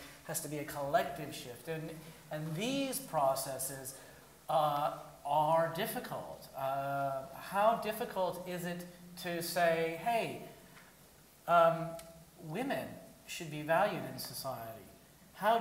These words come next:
difficult is it to, to say, "Hey, in, Indigenous Australians should be valued in society"? How difficult is it to say, "Hey, people who are fifty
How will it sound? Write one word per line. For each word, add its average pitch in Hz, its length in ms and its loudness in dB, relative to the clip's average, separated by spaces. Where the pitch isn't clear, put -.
difficult 180 680 -2
is 165 140 -4
it 165 140 -6
to, 165 120 -8
to 165 100 -4
say, 165 560 6
"Hey, 180 380 2
in, 165 240 -8
Indigenous 165 520 -6
Australians 175 600 2
should 180 120 -6
be 156 340 -4
valued 160 520 2
in 139 140 -8
society"? 143 720 -6
How 190 240 4
difficult 202 400 2
is 175 140 -4
it 165 120 -8
to 165 80 -8
say, 165 480 4
"Hey, 175 520 0
people 185 260 -2
who 175 80 0
are 160 160 4
fifty 147 600 -4